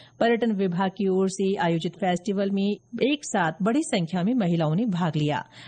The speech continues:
जयपुर के विद्याधर नगर स्टेडियम में राज्य स्तरीय कार्यक्रम रखा गया। इस कार्यक्रम में इकसठ हजार महिलाओं ने घूमर नृत्य कर एशिया बुक ऑफ रिकॉर्ड्स में नया कीर्तिमान स्थापित किया।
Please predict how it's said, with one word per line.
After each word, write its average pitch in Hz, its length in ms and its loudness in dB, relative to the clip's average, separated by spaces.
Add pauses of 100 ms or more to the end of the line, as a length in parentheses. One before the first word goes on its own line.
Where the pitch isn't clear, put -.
जयपुर 214 320 2
के 233 160 -2
विद्याधर 196 440 0
नगर 226 180 2
स्टेडियम 220 380 0
में 240 220 0
राज्य 180 340 0
स्तरीय 220 200 -2
कार्यक्रम 156 440 0
रखा 160 240 -2
गया। 226 280 -2 (240)
इस 247 200 0
कार्यक्रम 269 340 0
में 277 240 0
इकसठ 247 360 -4
हजार 240 240 0
महिलाओं 240 380 0
ने 262 160 0
घूमर 254 400 0
नृत्य 170 300 0
कर 156 220 -2
एशिया 247 580 -2
बुक 175 220 -2
ऑफ 180 180 0
रिकॉर्ड्स 165 460 -2
में 180 180 0
नया 196 340 0
कीर्तिमान 151 560 -2
स्थापित 143 440 -4
किया। 139 320 -4